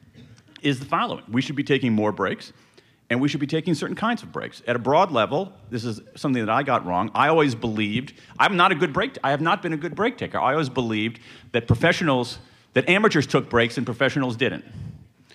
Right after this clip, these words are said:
And that's one hundred percent wrong. That's as wrong as a statement can be. It's the exact opposite.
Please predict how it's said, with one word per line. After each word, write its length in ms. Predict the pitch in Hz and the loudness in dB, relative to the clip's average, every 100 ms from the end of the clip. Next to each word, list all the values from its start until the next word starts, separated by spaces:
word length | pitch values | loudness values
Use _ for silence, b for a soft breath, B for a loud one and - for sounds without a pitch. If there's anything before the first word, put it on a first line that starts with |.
| b _ | b _
And 100 | 113 | -2
that's 160 | 143 - - - _ | -2 -2 -12 -20 _
one 300 | 117 113 175 | -2 2 4
hundred 260 | 160 156 135 | 2 0 -2
percent 300 | 123 123 82 | -4 -4 -2
wrong. 320 | 95 78 69 | -2 -2 -2
That's 160 | 95 120 | -4 -4
as 120 | 95 | -4
wrong 300 | 107 131 143 | 0 0 0
as 100 | 123 | -2
a 40 | |
statement 420 | 123 120 101 104 95 | -4 -4 -4 -4 -6
can 120 | 92 | -6
be. 260 | 80 62 - | -6 -10 -14
It's 140 | - | -8
the 80 | 104 | -6
exact 300 | 90 101 92 | -2 -2 -2
opposite. 480 | 85 - - 50 | -4 -6 -14 -18